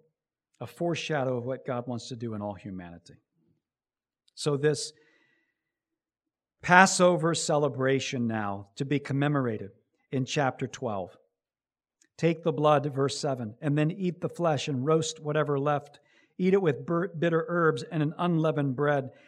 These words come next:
And verse ten of chapter twelve, "Let nothing remain until," verse eleven,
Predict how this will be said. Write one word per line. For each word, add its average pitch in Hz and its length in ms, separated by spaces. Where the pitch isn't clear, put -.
And 185 340
verse 160 240
ten 170 360
of 156 420
chapter 151 380
twelve, 139 440
"Let 175 220
nothing 202 360
remain 185 540
until," 175 380
verse 170 260
eleven, 170 360